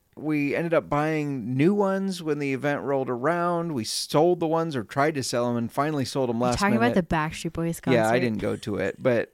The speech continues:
Speaker 1: uh, <laughs> the, I do remember the tickets that we
Speaker 2: Yes.
Speaker 1: got were not the best. Well, that's because I didn't have Game Time. Game Time is the fast and easy way to buy tickets for sports, music, comedy, and theater, theater near you.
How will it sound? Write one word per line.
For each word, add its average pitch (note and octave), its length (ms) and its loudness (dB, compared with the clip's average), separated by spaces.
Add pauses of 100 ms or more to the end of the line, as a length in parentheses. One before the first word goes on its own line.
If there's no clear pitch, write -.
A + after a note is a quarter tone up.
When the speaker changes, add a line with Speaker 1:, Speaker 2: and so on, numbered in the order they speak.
Speaker 1:
uh, C3+ 260 0
<laughs> - 20 0
the, C#3+ 480 2
I E3+ 140 4
do D3 380 6
remember D#3+ 320 2
the C3 100 -2
tickets - 440 0
that C#3+ 100 0
we D4+ 80 2
Speaker 2:
Yes. D4 100 4
Speaker 1:
got - 280 6
were C3+ 100 -2
not D3+ 200 2
the C3+ 80 -8
best. B2+ 440 0 (1000)
Well, F#3 300 8 (100)
that's F3+ 200 0
because G3+ 280 0
I G3 60 6
didn't G#3 160 4
have G3 180 2
Game D#3+ 260 2
Time. F2 500 -6
Game F3+ 200 6
Time G3+ 260 4
is D3 80 -2
the C3 60 -2
fast E3 380 2
and E3+ 80 -4
easy E3 160 -2
way D#3 160 2
to D#3 40 -2
buy C#3+ 220 2
tickets D#3+ 340 -6
for C3+ 220 -4
sports, - 500 2
music, E3+ 460 2
comedy, F#3+ 560 0
and B3+ 340 0
theater, F#3+ 480 -2 (140)
theater A#3 320 4
near D#3+ 220 0
you. C3+ 400 2